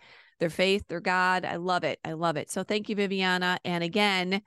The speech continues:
Moms for America, fifteen percent off while you're doing your Christmas shopping. And, um, we can go ahead and support her business. So super, super great interview. Love what they're doing. Also, I want to remind the moms that we are here to help you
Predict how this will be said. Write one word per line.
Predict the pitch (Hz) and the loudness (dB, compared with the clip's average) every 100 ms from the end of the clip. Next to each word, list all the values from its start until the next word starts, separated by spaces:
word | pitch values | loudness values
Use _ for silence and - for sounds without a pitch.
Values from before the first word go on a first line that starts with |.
| - _ _ _ | -12 _ _ _
Moms | 190 180 196 - | 0 2 2 -2
for | |
America, | 208 196 202 202 208 208 | 0 2 0 2 0 0
fifteen | - - - 185 | -2 -4 -4 -4
percent | 196 190 180 180 | -2 -2 0 2
off | 185 233 - | 2 0 -4
while | 170 156 | -4 -4
you're | 160 | -4
doing | 160 156 | -6 -6
your | 156 | -6
Christmas | - 190 - 175 | -8 -8 -6 -4
shopping. | - 156 - 151 147 156 - | -4 -4 -4 -6 -8 -10 -10
And, | 151 151 147 151 | -8 -6 -8 -6
um, | 147 143 139 | -6 -6 -8
we | 143 | -10
can | 170 | -10
go | 165 | -8
ahead | 160 180 | -6 -6
and | 156 | -10
support | 160 214 165 151 | -12 -12 -10 -10
her | 180 | -10
business. | 147 147 - 143 - | -8 -8 -10 -14 -8
So | - 151 139 - _ _ - | -2 -2 -2 -8 _ _ -18
super, | - - 247 247 | -8 -6 -2 -2
super | 240 - 220 208 202 - | -2 -4 -4 0 0 -2
great | - 175 170 | -4 -2 -2
interview. | 165 160 156 151 147 - | -4 -4 -4 -4 -4 -8
Love | 160 160 151 | -6 -4 -4
what | 160 | -6
they're | - 156 | -6 -6
doing. | 147 139 123 - _ _ - - - - | -6 -8 -10 -14 _ _ -20 -20 -12 -2
Also, | 226 269 - 196 | 0 0 0 0
I | 196 196 | 2 0
want | 190 | -2
to | 196 | -2
remind | 190 185 185 | -2 -2 -2
the | |
moms | 185 180 202 190 | -4 -2 -4 -4
that | 170 | -2
we | 202 208 | 0 0
are | |
here | 220 233 | 0 -2
to | 214 | 0
help | 226 208 - | 0 -2 0
you | 214 214 214 | -2 0 0